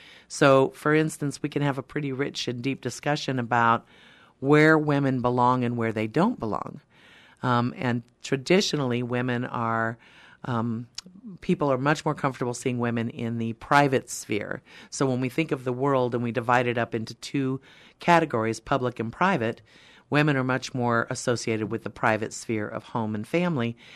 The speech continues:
Men are much more associated with the public sphere of work, and politics. So part of the effect of street harassment, argued by many scholars, myself included, is that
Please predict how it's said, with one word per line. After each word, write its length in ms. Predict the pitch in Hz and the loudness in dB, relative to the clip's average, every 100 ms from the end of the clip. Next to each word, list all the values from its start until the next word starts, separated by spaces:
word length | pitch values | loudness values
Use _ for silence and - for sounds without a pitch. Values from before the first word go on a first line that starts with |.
| - | -6
Men 160 | 147 156 | 2 4
are 60 | 151 | 4
much 280 | 131 123 | 2 -2
more 160 | - 113 | -4 -4
associated 540 | 110 110 110 113 107 | -2 -6 -4 -4 -4
with 100 | 110 | -6
the 80 | - | -8
public 360 | 113 156 165 - | -2 0 0 -4
sphere 400 | - 117 110 110 - - - | -6 -4 -2 -4 -8 -20 -10
of 300 | - 131 123 - - - 123 | 0 0 0 -10 -20 -16 -2
work, 420 | 127 123 123 - - | 2 2 2 -4 -6
and 160 | 117 | -6
politics. 800 | - 165 151 110 - 135 - - _ - - - | -2 -2 0 -2 -6 -14 -16 -18 _ -20 -20 -18
So 260 | - - 131 | -4 0 0
part 400 | - - 185 220 | 0 2 2 2
of 240 | - 135 | -4 -2
the 320 | 135 127 127 139 | -2 -2 -2 -4
effect 480 | - - 220 226 | -10 0 0 2
of 100 | - | -6
street 340 | 117 - 123 107 | -6 -6 -6 -4
harassment, 680 | 117 104 107 - 110 110 - _ - - - | -2 -2 -2 -4 -6 -6 -12 _ -20 -14 0
argued 460 | 135 135 123 113 | 2 2 -2 0
by 160 | 120 110 | 0 0
many 320 | 120 151 151 | 0 0 -2
scholars, 500 | 143 - 110 110 110 | -4 -6 -6 -6 -4
myself 400 | 113 110 117 107 | -4 -4 -6 -6
included, 540 | 110 107 175 180 123 | -8 -4 -2 0 0
is 160 | 123 117 | -2 -4
that 260 | 127 117 | 0 -2